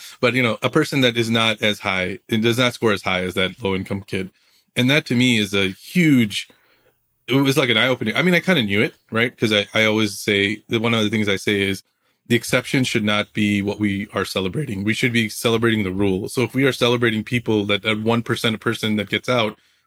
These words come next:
that means the system is failing, right? Like, if I, if, like, think from a healthcare perspective,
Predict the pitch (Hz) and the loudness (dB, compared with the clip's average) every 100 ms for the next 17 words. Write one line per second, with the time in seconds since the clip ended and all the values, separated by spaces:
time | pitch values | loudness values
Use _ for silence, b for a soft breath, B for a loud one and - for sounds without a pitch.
0 | _ _ - 135 165 170 180 135 - 170 | _ _ -2 -2 2 4 4 2 0 0
1 | 131 110 - 156 110 95 107 131 127 139 | 0 0 0 0 0 0 0 2 0 0
2 | 151 160 170 156 _ B B - 127 139 | 2 2 2 -2 _ B B -2 0 0
3 | 139 - 170 - 143 143 123 107 123 - | 0 0 0 -2 -2 0 2 0 -2 -2
4 | 104 101 - 95 - 95 | -4 -4 -4 -4 -4 -6